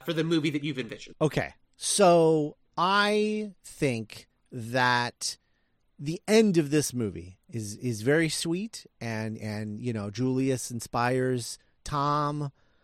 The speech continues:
Speaker 2: uh, to, to tell Anne how he feels about her, and, and his sudden, like, heartfelt profession of love is what Anne, you know, being sort of, like, a romantic at heart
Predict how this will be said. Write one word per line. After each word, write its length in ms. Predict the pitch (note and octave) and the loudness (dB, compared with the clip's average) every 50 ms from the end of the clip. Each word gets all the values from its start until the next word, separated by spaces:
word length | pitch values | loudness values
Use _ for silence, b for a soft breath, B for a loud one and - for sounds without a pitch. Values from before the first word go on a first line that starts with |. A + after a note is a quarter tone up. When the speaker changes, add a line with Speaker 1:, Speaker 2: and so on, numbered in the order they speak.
| _ _ _ - | _ _ _ -8
Speaker 2:
uh, 640 | - A#2+ A#2 A2+ A2 A2 G#2+ G#2+ G#2+ G#2 G#2 G2+ G2+ G#2 | -4 -2 0 0 2 2 2 2 2 0 0 -2 -4 -6
to, 240 | - C3+ A2+ G2+ G2+ | -6 -4 -4 -4 -4
to 140 | - - A#2+ | -6 -8 -6
tell 240 | - D3+ D3+ C3 - | -2 0 0 0 0
Anne 240 | B2+ C3+ C#3 C#3 C3+ | 0 -2 0 0 0
how 160 | C#3+ B2+ A#2 | 2 2 0
he 60 | A2+ A2 | 0 -2
feels 320 | - E3+ E3+ E3 D#3 C#3 | 2 4 4 4 4 2
about 320 | D3+ C#3+ D3 D3 D3 C#3 | 2 2 4 4 4 4
her, 280 | D3 D3 C#3 C#3 C#3+ C#3 B B B B B | 2 2 4 4 2 2 B B B B B
and, 260 | B2+ C#3+ C#3+ C#3 C#3 - | 2 2 2 2 0 0
and 340 | - D#3+ D#3 D#3 D3 C#3+ - b b | 2 4 4 4 4 2 -2 b b
his 260 | b - G#3+ G#3 E3+ - | b 6 6 6 6 6
sudden, 720 | - - - F#3+ F#3+ G3 F#3 F#3+ G#3 G#3 G#3 G#3+ G#3+ G#3 - _ _ _ _ _ _ _ _ _ - | 4 4 8 8 6 6 6 2 -2 0 0 0 -2 -4 -6 _ _ _ _ _ _ _ _ _ 2
like, 460 | D#3+ E3 D3+ D3 B2 - - - _ _ _ _ _ _ _ _ _ _ _ | 4 6 6 6 4 -2 -10 -16 _ _ _ _ _ _ _ _ _ _ _
heartfelt 800 | - - - G#3 G3 - - - - - F#3+ F3 F3 F3 - _ _ _ _ _ | -8 2 4 4 4 2 -2 -8 2 8 10 10 10 8 6 _ _ _ _ _
profession 600 | - F3 F3 C#3+ - G3 E3+ E3 - - E3+ D#3+ | 2 2 2 4 6 4 4 4 4 0 -2 -2
of 100 | D3+ A#2+ | -2 -2
love 560 | B2 B2+ C3+ C3+ C#3 D3 D3+ D#3+ E3 E3+ - - _ _ _ _ _ _ _ - | 0 4 6 8 8 8 8 6 4 -2 -8 -14 _ _ _ _ _ _ _ 4
is 380 | F#3+ F3+ F3 F3 E3 D3 A#2+ C3+ | 10 12 12 12 12 10 8 0
what 300 | C3+ C3+ D3+ D#3+ D#3 - - | 0 6 8 8 8 6 2
Anne, 580 | D3+ D3+ D3+ D3+ D3+ D3 C#3+ C#3 C3+ C3 B2 - _ _ _ _ _ _ _ _ _ _ _ _ - | 0 2 4 4 4 4 4 2 0 -2 -4 -6 _ _ _ _ _ _ _ _ _ _ _ _ 2
you 140 | E3 F#3 | 6 8
know, 140 | F3 E3 C#3+ | 8 8 8
being 520 | A2+ - G#3+ A#3 B3 B3+ A#3 A3 G#3 G3 E3 | 6 6 6 8 8 10 10 8 6 6 2
sort 260 | - - F3+ F#3 E3+ | 2 4 4 6 6
of, 100 | E3+ D3 | 6 6
like, 160 | D#3+ D#3 - | 4 2 4
a 100 | - D3+ | 4 2
romantic 640 | C3+ C#3+ D3+ D3+ D3+ D#3 D#3 D#3 D3+ - E3 B2+ - | 4 6 4 6 6 6 6 6 6 4 2 2 2
at 80 | D#3 C3 | 2 2
heart 380 | - C#3+ C3+ C3+ C3 B2+ A#2+ | 4 4 6 6 6 4 2